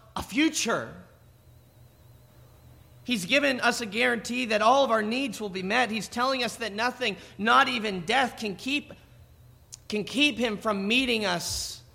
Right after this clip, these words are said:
or meeting all of our needs and, and, and fulfilling in us all of our desires and making us fully happy and holy in his kingdom.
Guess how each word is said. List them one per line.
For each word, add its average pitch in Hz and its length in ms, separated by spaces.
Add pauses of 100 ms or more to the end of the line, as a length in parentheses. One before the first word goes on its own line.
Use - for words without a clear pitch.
(920)
or 180 100
meeting 220 360
all 233 260
of 208 80
our 190 160
needs 214 460
and, 190 160
and, 185 460
and 185 260 (200)
fulfilling 240 540
in 208 120
us 190 360 (360)
all 214 240
of 190 140
our 170 140
desires 165 840
and 185 120
making 208 340
us 180 140
fully 233 400
happy 175 440
and 156 100
holy 185 400
in 151 80
his 160 420
kingdom. 151 560